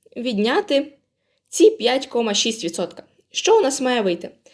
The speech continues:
У нас вийде, м, це у нас мінус п'ять відсотків вийде дев'яносто п'ять відсотків, і мінус нуль кома шість це у нас дев'яносто чотири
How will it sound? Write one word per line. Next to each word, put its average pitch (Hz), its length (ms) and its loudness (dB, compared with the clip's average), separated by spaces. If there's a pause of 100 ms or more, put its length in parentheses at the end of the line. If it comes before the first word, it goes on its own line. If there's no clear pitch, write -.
(340)
У 277 40 -8
нас 269 260 0
вийде, 226 640 2 (260)
м, 208 480 -2
це 240 160 0
у 226 80 2
нас 214 320 -2 (340)
мінус 247 280 0
п'ять 240 220 2
відсотків 208 420 0
вийде 196 220 0
дев'яносто 202 420 -2
п'ять 480 220 2
відсотків, 285 480 -4
і 233 40 -2
мінус 247 320 0
нуль 247 140 2
кома 214 280 -2
шість - 360 0
це 240 80 0
у 233 40 0
нас 226 180 -2
дев'яносто 220 520 -2
чотири 330 420 0